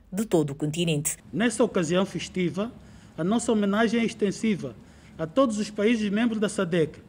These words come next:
Speaker 2: pela visão estratégica que, de terem, por unanimidade, adotado o vinte e três de março,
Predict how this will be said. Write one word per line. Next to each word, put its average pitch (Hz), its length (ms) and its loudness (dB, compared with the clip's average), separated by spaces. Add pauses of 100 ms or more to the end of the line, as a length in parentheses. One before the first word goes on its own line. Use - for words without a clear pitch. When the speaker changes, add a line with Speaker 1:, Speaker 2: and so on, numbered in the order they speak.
(520)
Speaker 2:
pela 185 220 2
visão 185 260 2
estratégica 185 800 0
que, - 160 -4 (560)
de 180 140 2
terem, 240 480 4 (280)
por 302 160 8
unanimidade, 196 800 4 (140)
adotado 170 640 -4 (460)
o 147 40 -6
vinte 254 260 2
e 208 40 0
três 208 240 2
de 170 100 -2
março, 185 380 -2